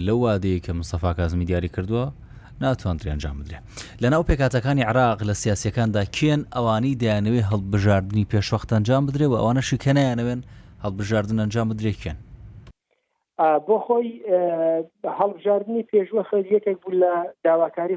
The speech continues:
Speaker 2: خۆپیشاندەران و یەکێک بوو لە داواکاری مەرجەعیەت، ئێ، و یەکێکە لە کارنامەی، ئێ، حکوومەتەکەی کازمی. بۆیە لەوانەیە زەحمەت بێ بۆ هیچ هێزێکی سیاسی بە ئاشکرا و بەڕاشکایی بڵێ: «من لەگەڵ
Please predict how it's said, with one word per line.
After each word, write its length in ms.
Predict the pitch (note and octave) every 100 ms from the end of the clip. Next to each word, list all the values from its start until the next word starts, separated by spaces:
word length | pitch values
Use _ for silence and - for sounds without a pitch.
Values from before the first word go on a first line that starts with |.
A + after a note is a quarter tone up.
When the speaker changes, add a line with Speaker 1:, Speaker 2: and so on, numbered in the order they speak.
| -
Speaker 2:
خۆپیشاندەران 760 | E3 - - D3+ D3+ D3+ C3+ A2+ _ _ _ _ _ D3+
و 20 | D3+ D#3
یەکێک 200 | F#3 F#3 E3+
بوو 140 | F3+
لە 40 | E3+ E3
داواکاری 540 | D#3+ D#3 - E3 F3 E3
مەرجەعیەت، 540 | D3 D3+ C3 B2+ A2+ _ _ _ _ _ _ _
ئێ، 100 | D#3 C#3 C3 B2+ B2+ B2+ C3 D#3 D#3+ D3+
و 20 | D#3 D#3 F3
یەکێکە 380 | F#3+ F#3+ F3+ F#3 F3 F3
لە 100 | E3 -
کارنامەی، 840 | E3 D#3+ E3 E3+ E3+ F3 F#3+ F#3+ F#3 _ -
ئێ، 100 | D#3 C#3+ C#3 C3+ C3 C3 C3 C3+ - - - - -
حکوومەتەکەی 580 | - E3 D#3+ D#3 E3 -
کازمی. 380 | C3+ A2+ A#2 A2 _ _ _ _ _ _
بۆیە 340 | G3 A3 A3+ A3 G#3
لەوانەیە 480 | G3+ G3 G#3 A3 G3+ F3
زەحمەت 360 | F3+ - A3 A3
بێ 80 | F3+ E3
بۆ 60 | E3+
هیچ 120 | G#3 - F3+
هێزێکی 400 | F3 E3+ - E3+
سیاسی 360 | - D#3 D3+ F3+ E3+
بە 60 | E3
ئاشکرا 360 | D#3 - E3 F3
و 80 | E3
بەڕاشکایی 640 | D#3+ D#3 D3 - D#3+ E3+ F3
بڵێ: 140 | E3 E3+
«من 80 | D#3+
لەگەڵ 180 | D#3